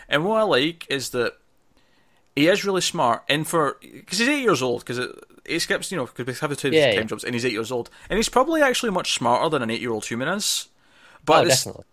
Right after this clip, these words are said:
Speaker 1: but at the same time, as much as he is, say, smarter than that,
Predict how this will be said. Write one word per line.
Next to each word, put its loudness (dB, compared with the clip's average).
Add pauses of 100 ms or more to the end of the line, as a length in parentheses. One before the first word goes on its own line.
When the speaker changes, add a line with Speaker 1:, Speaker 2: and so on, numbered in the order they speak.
Speaker 1:
but 2
at -2
the -4
same 2
time, -2
as -4
much -4
as -6
he -2
is, 0
say, -2
smarter 2
than -4
that, -4